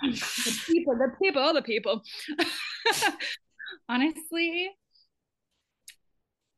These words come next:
stop tuning in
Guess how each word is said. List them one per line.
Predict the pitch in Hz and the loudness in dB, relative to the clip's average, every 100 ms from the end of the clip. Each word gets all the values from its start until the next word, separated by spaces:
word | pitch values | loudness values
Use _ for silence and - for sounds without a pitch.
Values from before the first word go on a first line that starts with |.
| _ _ _ _ _ _ _ _ _ _ _ _ _ _ _ _ _ _ _ _ _ _ _ _ - _ - | _ _ _ _ _ _ _ _ _ _ _ _ _ _ _ _ _ _ _ _ _ _ _ _ -14 _ -12
stop | - 233 269 | -4 -2 -2
tuning | - 302 302 262 | 0 4 6 4
in | - 190 185 175 | 2 -4 -4 -6